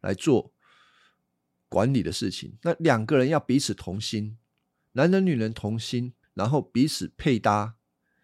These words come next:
做成神所托付人类的工作。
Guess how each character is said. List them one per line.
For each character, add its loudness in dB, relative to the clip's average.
做 6
成 -4
神 0
所 -6
托 2
付 -2
人 -2
类 0
的 -6
工 -8
作。 -10